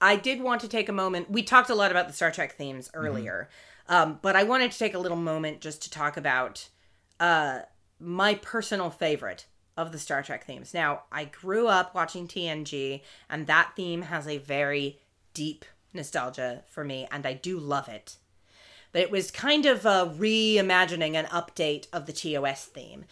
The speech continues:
Speaker 1: It was, "We're trekking through space having adventures," but it was the late eighties version of that instead of the sixties version
Speaker 2: Right.
Speaker 1: of that, right? So then the next show to come out was Deep Space Nine. And that was the first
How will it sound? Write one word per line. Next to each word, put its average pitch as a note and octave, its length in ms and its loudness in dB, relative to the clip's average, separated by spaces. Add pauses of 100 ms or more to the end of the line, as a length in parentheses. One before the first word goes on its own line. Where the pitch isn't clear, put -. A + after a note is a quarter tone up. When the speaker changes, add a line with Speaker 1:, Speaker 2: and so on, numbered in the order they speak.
(220)
Speaker 1:
It G#3 180 2
was, F3+ 360 6 (140)
"We're A#3+ 120 4
trekking D4+ 420 0
through D4 160 -2
space D4+ 380 2
having D4+ 260 0
adventures," A#3+ 520 2
but D#3 100 -10
it D#3 80 -6
was F3 140 -10
the G3 360 2 (280)
late D#4+ 280 4
eighties A#3+ 300 2
version F3 300 -2
of E3 80 -2
that F3+ 240 4
instead F3 280 -4
of D#3+ 140 -8
the D3+ 60 -12
sixties C3+ 440 -14
version - 200 -16
Speaker 2:
Right. F#2 100 -10
Speaker 1:
of - 100 -16
that, A2 240 -8
right? E3 300 -4 (580)
So - 120 -4
then D#4 360 4
the G#3+ 80 2
next A3+ 300 4
show F3+ 300 4
to - 120 -16
come F3+ 120 -4
out D#3+ 120 -2
was D#3 160 -14 (200)
Deep D#3+ 140 -8
Space D#3+ 260 -10
Nine. A#2+ 260 -16 (1500)
And F#3+ 160 0
that G#3+ 160 6
was G3+ 120 -2
the E3+ 120 -4
first - 560 -4